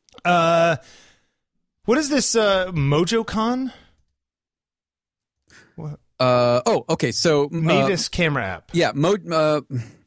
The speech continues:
Speaker 2: MojoCon is, uh, mobile journalism, is a, is a,
Speaker 1: Ah, okay.
Speaker 2: a convention for mobile journalists. And this, this company, uh, Mavis, has released this app for the iPhone.
Speaker 1: Okay.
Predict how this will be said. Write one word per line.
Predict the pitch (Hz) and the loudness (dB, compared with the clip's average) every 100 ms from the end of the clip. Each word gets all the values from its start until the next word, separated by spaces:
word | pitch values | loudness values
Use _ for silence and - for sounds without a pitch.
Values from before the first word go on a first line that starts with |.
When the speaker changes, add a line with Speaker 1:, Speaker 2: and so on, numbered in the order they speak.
| - - - | -20 -12 -2
Speaker 2:
MojoCon | 165 202 208 - 151 143 135 | 0 2 0 0 2 2 2
is, | 147 131 117 | 0 0 2
uh, | 123 117 | 2 2
mobile | - 143 147 147 143 135 123 120 127 | 0 0 2 2 2 4 2 0 -2
journalism, | 135 113 104 107 107 | 0 2 0 0 0
is | 117 | 2
a, | 120 120 | 2 2
is | 117 | 2
a, | 151 | 2
Speaker 1:
Ah, | 110 | 2
okay. | 110 120 110 | 0 0 0
Speaker 2:
a | |
convention | - 131 139 127 110 | 0 0 0 -2 -2
for | 117 | 0
mobile | 117 113 | 2 0
journalists. | 107 107 95 - - - - - - | 0 -2 -2 -8 -12 -16 -16 -10 -2
And | 143 143 147 | 0 0 -2
this, | 156 - - | -4 -4 -4
this | 156 151 | -2 -2
company, | - 220 226 196 160 156 151 - _ | 0 -2 0 2 2 2 0 -4 _
uh, | 131 120 120 | 2 2 4
Mavis, | 127 151 170 104 85 - - - _ _ _ - | 2 2 2 0 -2 -4 -6 -12 _ _ _ -8
has | - 143 139 131 123 - - _ _ - | -2 0 2 2 0 -2 -6 _ _ -2
released | 147 135 135 180 190 - | 2 2 2 2 0 0
this | 180 - - | 0 0 -2
app | 110 90 92 - - _ _ - | -2 -2 -4 -14 -20 _ _ -16
for | - 139 123 120 117 | -4 2 4 4 4
the | 117 | 2
iPhone. | 139 170 87 82 117 - _ - | 2 0 -4 -10 -12 -18 _ -6
Speaker 1:
Okay. | 147 180 | -4 -4